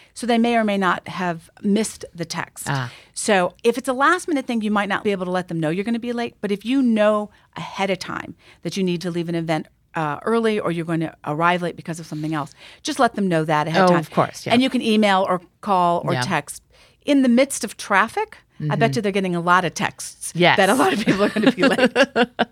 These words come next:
Speaker 2: How about leaving a party? What's your advice on that?
Speaker 1: So here's a funny thing. Holiday parties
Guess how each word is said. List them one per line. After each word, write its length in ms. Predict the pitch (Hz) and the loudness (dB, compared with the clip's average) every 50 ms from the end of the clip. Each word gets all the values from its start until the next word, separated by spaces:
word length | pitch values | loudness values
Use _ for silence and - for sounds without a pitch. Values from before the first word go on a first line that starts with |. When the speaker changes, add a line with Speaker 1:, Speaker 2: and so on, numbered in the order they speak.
| _ _ 254 - - - - - - - - - _ _ _ _ _ _ | _ _ -8 -8 -6 -6 -8 -8 -8 -10 -14 -18 _ _ _ _ _ _
Speaker 2:
How 260 | - - - 247 254 | -6 -2 0 0 2
about 360 | 247 220 220 214 208 196 - - | 2 2 2 2 2 0 -2 -2
leaving 360 | 220 269 330 349 302 233 156 | 0 0 0 0 0 -2 -2
a 60 | 147 | -4
party? 400 | - - - - - - - - | -6 -8 -8 -6 -6 -6 -8 -4
What's 220 | 196 170 175 - - | 0 0 0 2 2
your 60 | 196 | 2
advice 300 | 180 180 175 175 170 - | 2 2 2 0 0 0
on 140 | 170 160 170 | 0 0 0
that? 240 | 175 156 131 127 - _ _ _ | 0 0 0 -2 -6 _ _ _
Speaker 1:
So 340 | - - 339 311 277 277 - _ _ _ - | -4 0 2 4 4 2 0 _ _ _ -10
here's 320 | 254 247 - 381 466 440 | -10 -4 -2 0 0 0
a 60 | 440 - | 0 0
funny 260 | - 226 180 160 - | 0 0 0 0 -2
thing. 300 | - 135 82 - - - _ _ _ _ - - _ _ _ _ _ _ | -4 -6 -8 -8 -10 -14 _ _ _ _ -20 -20 _ _ _ _ _ _
Holiday 600 | - - - - 311 370 440 440 440 415 370 330 | -14 -12 -2 4 6 6 6 4 2 0 -2 -4
parties 580 | - - 220 185 180 180 180 180 180 185 196 | -2 0 0 0 2 0 -2 -4 -6 -8 -10